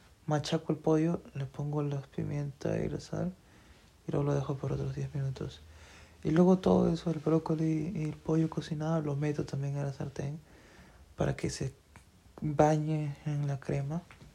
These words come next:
Y nada, después me lo como.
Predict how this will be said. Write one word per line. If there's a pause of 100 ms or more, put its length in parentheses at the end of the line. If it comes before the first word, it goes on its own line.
(2250)
Y
nada,
después
me
lo
como.